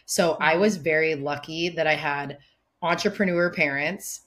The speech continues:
Speaker 1: They, my dad owned a construction company. My mom has always been a hustler here in L A, like, running online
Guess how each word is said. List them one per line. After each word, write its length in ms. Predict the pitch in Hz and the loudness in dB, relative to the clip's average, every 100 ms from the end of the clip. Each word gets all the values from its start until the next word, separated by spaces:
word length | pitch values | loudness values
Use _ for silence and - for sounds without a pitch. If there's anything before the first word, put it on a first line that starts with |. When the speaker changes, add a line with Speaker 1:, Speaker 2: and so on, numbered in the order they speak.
| - | -2
Speaker 1:
They, 260 | 165 160 | 0 0
my 120 | 160 | -2
dad 260 | 147 143 156 | 0 2 2
owned 180 | 170 170 | 2 -2
a 80 | 175 | -2
construction 460 | 175 170 156 170 | -2 -2 -2 -4
company. 400 | 160 151 165 165 | -6 -6 -4 -6
My 160 | 160 156 | -4 -4
mom 280 | 147 143 156 | -2 -4 -4
has 140 | 165 | -6
always 300 | - 156 156 | -4 -4 -4
been 140 | 156 156 | -4 -4
a 60 | |
hustler 520 | 151 147 - 160 147 151 | -4 -6 -6 -4 -2 -2
here 220 | 151 151 | -4 -4
in 80 | 147 | -4
L 260 | 151 143 | -6 -4
A, 400 | 147 143 143 143 - - - - | -4 -2 -4 -6 -10 -20 -20 -6
like, 280 | 160 151 - - | -4 -4 -10 2
running 420 | 202 190 190 190 - _ _ | 4 6 4 2 -4 _ _
online 640 | 185 185 175 170 170 175 | 4 4 6 6 4 0